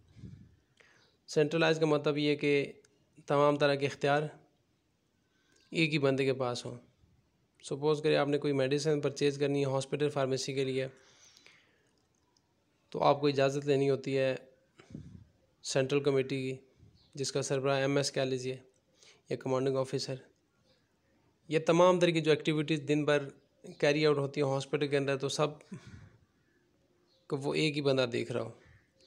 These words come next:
इसको कहते हैं सेंट्रल अथॉरिटी। ये इतनी कामयाब नहीं है,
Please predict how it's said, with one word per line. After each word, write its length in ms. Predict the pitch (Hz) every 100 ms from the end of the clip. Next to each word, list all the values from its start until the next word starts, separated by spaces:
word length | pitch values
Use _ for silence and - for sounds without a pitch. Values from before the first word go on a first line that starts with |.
| - - -
इसको 200 | 160 175
कहते 180 | 165 165
हैं 60 |
सेंट्रल 320 | 160 151 151 143
अथॉरिटी। 480 | 123 123 113 120 - _ _ _ _ _ - - _ _ _ _ _ _ _ _ _ -
ये 200 | 165 190
इतनी 200 | 190 196
कामयाब 400 | 165 131 127 139
नहीं 160 | 151 151
है, 160 | 147